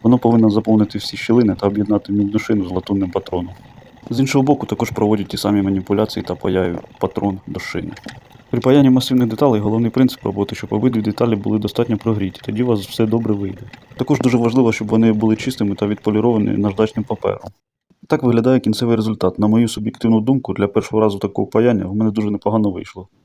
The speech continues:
Напевно, вам цікаво, для чого я зробив таку шину. Як можете бачити у себе на екрані, ця шина робилась спеціально для мого імпульсного паяльника.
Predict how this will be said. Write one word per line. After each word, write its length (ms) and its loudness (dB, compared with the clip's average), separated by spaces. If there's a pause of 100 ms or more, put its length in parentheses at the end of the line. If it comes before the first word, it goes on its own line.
(520)
Напевно, 360 4
вам 160 4
цікаво, 320 2
для 100 -4
чого 200 2
я 60 4
зробив 280 -2
таку 240 -6
шину. 380 -4 (880)
Як 100 -14
можете 240 -2
бачити 280 0
у 20 -4
себе 220 0
на 100 0
екрані, 340 -2
ця 120 -2
шина 260 -2
робилась 340 0
спеціально 340 -2
для 120 -2
мого 240 -2
імпульсного 420 -6
паяльника. 520 -4